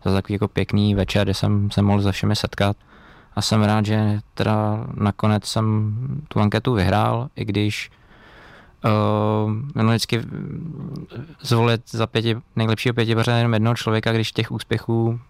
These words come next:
mm, a lidí, kteří by si to zasloužili, je mnohem víc, tak je vždycky složité, ale, eh, ten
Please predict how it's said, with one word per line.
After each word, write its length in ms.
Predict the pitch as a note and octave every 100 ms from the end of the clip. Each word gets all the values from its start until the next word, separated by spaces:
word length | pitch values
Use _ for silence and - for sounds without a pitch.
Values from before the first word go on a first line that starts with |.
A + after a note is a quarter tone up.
| -
mm, 420 | B2 A2+ A2+ -
a 200 | A2 G#2+ G#2 C3
lidí, 300 | G#2+ A2 A2+
kteří 320 | A2 - G#2+ A2
by 100 | G#2
si 60 |
to 80 | A#2
zasloužili, 500 | G#2+ G2+ G#2+ A2 A2
je 100 | G#2+
mnohem 280 | G#2+ G#2+ A2
víc, 220 | G#2+ -
tak 240 | - G#2
je 280 | A2+ A2 G#2+ G#2+
vždycky 300 | G#2 - A2+
složité, 580 | G#2 G2 G2+ G2+ G2+ G2+ _ - - -
ale, 540 | G2+ G2+ G2+ G2+ G2+ G#2+
eh, 680 | A2 G#2+ G2+ G2 G2 G2+ G#2+ A2+ - _ _ _ _ - -
ten 440 | - G#2+ G#2+ G#2